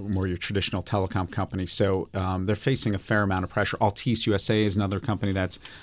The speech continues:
um, was building out fiber deeper and has a, a fair amount of leverage. Um, and I think some are positioned, you know, to do okay next year, and others, I think, will run into some more challenges. So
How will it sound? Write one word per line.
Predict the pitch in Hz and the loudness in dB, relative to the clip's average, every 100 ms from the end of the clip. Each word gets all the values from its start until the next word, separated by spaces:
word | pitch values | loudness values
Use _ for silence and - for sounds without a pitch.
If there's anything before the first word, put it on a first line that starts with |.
| - | -6
um, | 92 92 92 87 | 0 2 2 0
was | 95 | -2
building | 95 104 101 95 | 2 4 4 4
out | 92 90 | 0 0
fiber | - 95 92 87 | 2 2 2 0
deeper | 101 87 95 | -2 0 0
and | 92 | 2
has | 98 95 92 - | 2 2 2 0
a, | 92 92 | -2 -6
a | 95 | -6
fair | - 101 | -2 0
amount | 95 90 | 0 0
of | 90 | 2
leverage. | 123 120 95 92 - - - - - | 4 4 2 0 -4 -10 -20 -18 -4
Um, | 98 95 | -2 0
and | - 120 | 2 0
I | |
think | 117 120 | 2 0
some | - 131 131 | 4 4 4
are | 120 | 4
positioned, | 117 110 120 123 113 110 - | 2 2 2 4 4 4 0
you | 123 | 0
know, | 107 | 0
to | 95 113 | 0 2
do | 113 | 4
okay | 101 - 127 | 4 4 2
next | 127 - - | 2 2 0
year, | 117 | 2
and | 113 | 2
others, | 107 107 104 101 | 4 4 2 0
I | 98 | -4
think, | 104 95 | -4 -4
will | 95 | -2
run | 98 | 0
into | 95 - | 0 -2
some | - | -2
more | 95 | -4
challenges. | 90 117 104 90 87 | -4 0 0 0 -2
So | - 104 | 0 0